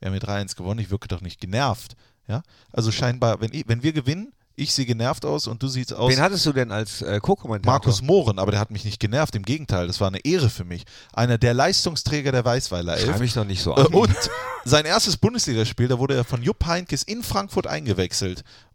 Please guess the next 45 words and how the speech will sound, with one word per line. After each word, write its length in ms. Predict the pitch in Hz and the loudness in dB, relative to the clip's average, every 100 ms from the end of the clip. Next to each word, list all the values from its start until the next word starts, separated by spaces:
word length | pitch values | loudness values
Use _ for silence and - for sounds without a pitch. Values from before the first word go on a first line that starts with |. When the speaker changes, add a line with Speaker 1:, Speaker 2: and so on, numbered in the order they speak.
| - | 0
Speaker 1:
Und, 400 | 120 113 - - | 2 0 -6 -2
äh, 340 | 107 107 87 | 0 0 -2
das 200 | - 113 | -4 -4
hat 100 | 127 | -2
natürlich 260 | 117 110 104 | -4 -4 -4
gepasst. 420 | 123 147 120 - - - - | -2 0 0 -4 -12 -20 6
Und 240 | 190 269 | 6 6
sein 160 | - 151 | -2 -4
größter 300 | 135 165 151 | 0 0 2
Moment, 400 | 123 107 135 185 - - | 0 -2 -4 -8 -6 -2
äh, 100 | 107 | -2
als 360 | - 95 - - | -2 -6 -8 -8
Spieler 380 | - - 104 127 | -8 -2 -2 -2
von 160 | 147 | -4
Borussia, 380 | 143 156 - 220 - - _ | -4 -2 -2 -6 -10 -20 _
er 80 | - | -6
hat 120 | 110 | -2
damals 300 | 117 135 120 | 0 0 -2
beim 280 | - 104 98 | 0 -2 -2
drei 240 | - 120 180 | -2 0 0
zu 180 | - | -2
null 240 | 170 165 160 | -2 -4 -2
Sieg 160 | 143 | -4
gegen 200 | - 131 | -4 -6
den 100 | 120 | -6
F 160 | 98 - | -8 -6
C 140 | - | -2
Bayern 280 | 113 123 107 | 0 0 0
am 120 | 95 | -2
Bökelberg 460 | 101 - 107 98 104 | -4 -2 -2 -2 -2
das 200 | 127 - | -6 -6
zwei 240 | - 107 95 | -2 -2 -2
zu 180 | - | -2
null 160 | 147 117 | -2 -2
erzielt. 520 | 95 - - - 110 - _ - | -4 -8 -10 -10 -14 -16 _ -4
So, 280 | 117 90 - - | -2 -2 -6 -12
Speaker 2:
Hm. 340 | 156 82 156 - - | -12 -10 -14 -14 -4
Speaker 1:
da 140 | 101 | 0
will, 140 | - 98 | 0 2
soll 160 | 113 | 2
mir 120 | 107 | 2
einer 220 | 92 104 98 | -2 -2 -2
sagen, 380 | 92 98 127 | -2 -4 -6
äh, 240 | 110 113 110 | -4 -2 -2
äh, 440 | - - 78 90 | -4 -10 -8 -8